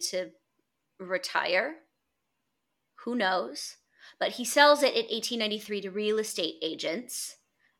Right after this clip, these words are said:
and then they placed it on the resale market. A few years later, it was purchased by a man named John Springer. He purchases the estate in eighteen ninety-seven,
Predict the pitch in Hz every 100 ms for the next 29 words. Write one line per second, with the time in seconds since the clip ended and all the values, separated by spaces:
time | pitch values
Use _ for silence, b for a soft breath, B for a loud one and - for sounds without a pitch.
0 | - 226 214 208 208 190 190 170 226 269
1 | - 220 208 - 190 175 - 196 196 202
2 | 233 220 - 139 - - - - - -
3 | _ _ _ _ _ _ _ _ _ _
4 | _ _ 208 208 - 311 349 320 269 233
5 | 226 240 262 202 185 226 - B B -
6 | 220 220 - - 226 208 - 202 - -
7 | 202 190 180 170 175 202 202 185 185 196
8 | 202 180 175 180 - - 175 165 - -
9 | 226 - _ _ _ _ _ _ - 277
10 | 285 277 233 220 240 247 233 226 208 -
11 | 202 180 185 - 190 185 - 202 185 180
12 | 175 - 170 160 160 269